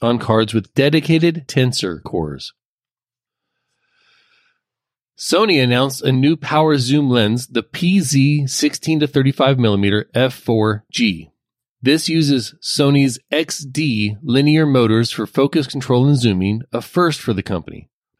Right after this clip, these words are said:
Aside from the variable speed power zoom, the lens offers other video-friendly features, including a declickable aperture ring, linear focus response, and minimal focus breathing.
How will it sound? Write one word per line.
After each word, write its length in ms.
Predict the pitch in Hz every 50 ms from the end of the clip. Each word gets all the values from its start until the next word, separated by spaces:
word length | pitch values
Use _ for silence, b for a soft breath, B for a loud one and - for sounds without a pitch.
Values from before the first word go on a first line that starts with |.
| _ _
Aside 440 | 117 127 - - 165 156 165 170 160
from 140 | - 170 156
the 80 | 139
variable 420 | 117 120 135 139 143 143 139 151 139
speed 380 | - - - 127 123 127 127
power 280 | - 123 135 139 143 120
zoom, 420 | 101 98 101 98 95 98 107 107 110
the 120 | 123 120 120
lens 320 | 120 127 139 147 151 135
offers 400 | 101 120 120 120 - 135 117 - -
other 220 | - 151 147 143
video-friendly 640 | 123 113 123 110 110 104 98 - 104 101 101 98 95
features, 480 | 87 - 98 92 85 - 101 107 104 - -
including 500 | - 131 131 127 151 147 147 143 143 -
a 280 | 120 117 110 104 104 101 _ -
declickable 680 | 160 147 143 - - - 156 151 - 151 131 135 123 110
aperture 400 | 120 120 123 - 123 - - 98
ring, 320 | 87 90 90 90 98 110 107 _ _ _ _
linear 380 | - 110 127 143 160 165 170 151
focus 420 | 131 - 156 156 139 - 131 104 -
response, 480 | 92 - - - 90 92 95 98 - - -
and 260 | 123 127 123 117 110
minimal 600 | 117 127 135 156 165 160 127 107 101 104 104 104 _ _
focus 360 | - - 110 107 - 113 101 -
breathing. 480 | - 123 123 123 95 87 78 73 71